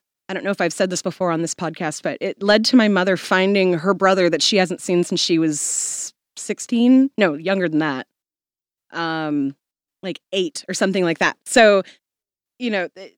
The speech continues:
it's got, it's got some good stuff, but I will tell you that my dad's side of the family, it's just a whole bunch of third or more cousin. <laughs>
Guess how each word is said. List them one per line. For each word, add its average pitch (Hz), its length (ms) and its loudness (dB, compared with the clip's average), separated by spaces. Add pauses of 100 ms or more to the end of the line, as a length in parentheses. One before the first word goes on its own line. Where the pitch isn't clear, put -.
it's 294 220 -8
got, 330 220 -2 (100)
it's 247 180 -4
got 294 260 -2 (120)
some 294 200 -2
good 214 180 -4
stuff, 175 340 -2 (180)
but 208 260 2 (100)
I 202 140 2
will 208 100 -4
tell 214 200 0
you 226 120 2
that 226 100 -2
my 185 100 -2
dad's 175 300 -2
side 208 180 0
of 208 40 0
the 214 80 -2
family, 214 560 -2
it's - 160 -6
just 220 240 -4
a 190 40 -6
whole 208 200 -2
bunch 214 280 2
of 196 120 -2
third 302 580 0
or 254 200 6
more 233 500 4 (120)
cousin. 151 480 -6 (540)
<laughs> 226 60 2